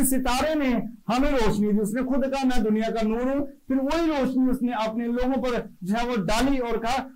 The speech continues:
"अब तुम दुनिया के नूर हो।" तो जैसे मसीह चमकते हैं, उसके लोगों को भी कलाम की रोशनी के अंदर चमकने की और जो है रोशनी जो है वो सादर करने की जरूरत है, ताकि बथेरे लोगों को हम यीशु मसीह खुदावन के पास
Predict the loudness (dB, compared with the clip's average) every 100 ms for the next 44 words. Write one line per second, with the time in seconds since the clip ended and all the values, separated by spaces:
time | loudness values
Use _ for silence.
0 | -4 -2 -2 -4 -2 0 2 2 0 0
1 | 0 0 0 -2 -2 -2 -4 -4 -4 -2
2 | -2 -2 -2 -2 -4 -4 -6 -6 -10 -8
3 | -8 -4 -2 0 2 0 0 0 0 0
4 | -2 -6 -12 _ -6 -4 -2 -2 -2 0
5 | 0 0 -2 -2 -2 -2 -2 -2 -2 -4
6 | -6 -2 -2 0 -2 -2 -2 -2 -2 -4
7 | -6 -4 0 0 -2 -6 -4 -2 -2 -2
8 | -2 0 0 0 -2 -6 -8 -4 0 0
9 | 0 -2 -4 -12 -14 -6 -2 0 0 0
10 | 0 0 -2 -2 -2 -2 -2 -4 -4 -4
11 | -2 -2 -2 -2 -2 -2 2 2 2 0
12 | -2 -4 -6 -14 -6 -2 0 0 0 -2
13 | -2 -2 -2 -2 -2 -2 -2 -2 -2 -2
14 | -2 -2 -2